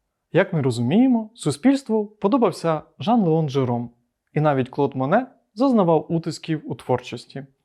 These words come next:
Для Берти Морізо і Мері Касат умови були ще складнішими, проте їхня творчість — теж важлива сторінка в імпресіонізмі. Інколи новація імпресіоніста чи імпресіоністки була в композиції.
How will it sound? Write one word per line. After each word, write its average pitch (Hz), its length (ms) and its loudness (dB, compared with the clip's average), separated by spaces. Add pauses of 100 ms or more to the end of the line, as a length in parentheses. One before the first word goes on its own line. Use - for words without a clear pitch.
(120)
Для 131 120 0
Берти 175 340 0
Морізо 143 500 -4
і 139 80 -8
Мері 131 260 -4
Касат 233 500 -4 (280)
умови 151 360 2
були 240 340 0
ще - 260 -2
складнішими, 139 720 -4 (320)
проте 147 280 -2
їхня 131 260 -4
творчість — 175 640 -4 (380)
теж 156 240 0
важлива 120 340 0
сторінка 160 520 -2
в 139 300 -10
імпресіонізмі. 135 880 -2 (760)
Інколи 254 380 4
новація 147 440 -2
імпресіоніста 139 840 -4
чи 123 160 -10
імпресіоністки 120 1000 -4 (300)
була 123 220 2
в 135 100 -6
композиції. 135 720 -2